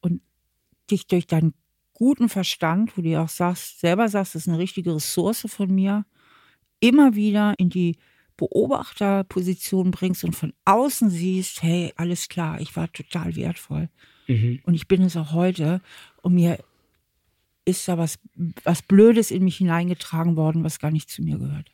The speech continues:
Speaker 2: Darf ich noch den, äh, als letzten Punkt den Schluss zu meinem Anfangsthema machen, weil da ging's ja darum, dass ich mich lange nicht verliebt habe und mit den älteren Männern. Kannst du dir vorstellen, was das vielleicht in mir auslösen könnte, ob ich dann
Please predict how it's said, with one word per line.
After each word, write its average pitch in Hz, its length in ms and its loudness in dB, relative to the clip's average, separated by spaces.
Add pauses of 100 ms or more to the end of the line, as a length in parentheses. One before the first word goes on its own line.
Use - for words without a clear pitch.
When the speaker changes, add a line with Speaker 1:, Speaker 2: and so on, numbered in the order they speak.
(460)
Speaker 2:
Darf 104 220 2
ich 104 120 4
noch 107 200 4
den, 113 260 2
äh, - 40 -8
als 120 320 0
letzten 113 360 0
Punkt 110 320 0
den 107 160 2
Schluss 113 380 0
zu 120 100 0
meinem 110 220 4
Anfangsthema 113 760 0
machen, 107 360 0
weil 107 100 2
da 107 140 0
ging's 107 260 -2
ja 120 100 -4
darum, 107 320 2
dass 104 220 -2
ich 110 200 0 (600)
mich 127 180 0
lange 113 220 6
nicht 117 140 4
verliebt 113 400 2
habe 113 240 4
und 113 420 2
mit 117 140 0
den 117 100 2
älteren 110 460 4
Männern. 123 460 2 (400)
Kannst 113 320 0
du - 40 -2
dir 110 360 2
vorstellen, 113 640 0
was 110 220 -2
das 107 220 -2
vielleicht 107 600 -2 (360)
in 123 200 2
mir 113 260 2
auslösen 120 560 2
könnte, 120 340 0
ob 110 100 0
ich 104 160 0
dann 110 320 0